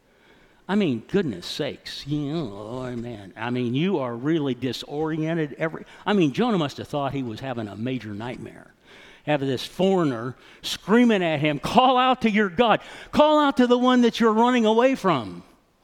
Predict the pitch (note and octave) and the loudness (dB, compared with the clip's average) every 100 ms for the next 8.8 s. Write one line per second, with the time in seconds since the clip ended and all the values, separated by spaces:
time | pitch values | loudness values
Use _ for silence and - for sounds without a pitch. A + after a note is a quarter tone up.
0 | _ _ _ _ _ _ _ D3 C#3+ C#3+ | _ _ _ _ _ _ _ -4 -2 0
1 | C3 A2+ - _ _ A2+ E3+ A3+ F#3 D3 | -2 -4 -8 _ _ -4 0 2 2 0
2 | E3+ D3+ B2 E3+ F#3 A#3+ D#3 G#2+ A#2 C#3 | 0 2 -2 -6 -4 -2 -2 -2 -4 -4
3 | - _ _ _ _ _ _ D3+ D3 C#3+ | -8 _ _ _ _ _ _ -4 -2 0
4 | C3+ C3+ - F3+ B2 C#3 C3 A#2 A2 - | 0 -2 -4 -12 -4 -4 -2 -6 -10 -16
5 | - - - F#3+ - - _ - - - | -20 -20 -10 -10 -10 -20 _ -20 -20 -20
6 | - - - D3 D#3 D#3+ D3 C3 - G3 | -20 -20 -14 -4 -2 0 -2 -6 -6 -4
7 | D#4 - D3 B2+ A#2 E3 D#3+ - C#3+ C#3 | -4 0 0 0 0 -4 -4 -4 -4 -2
8 | C#3+ G#3+ A3 - E2 F#2 F#2 F#2 | -2 -4 -6 -8 -14 -14 -16 -20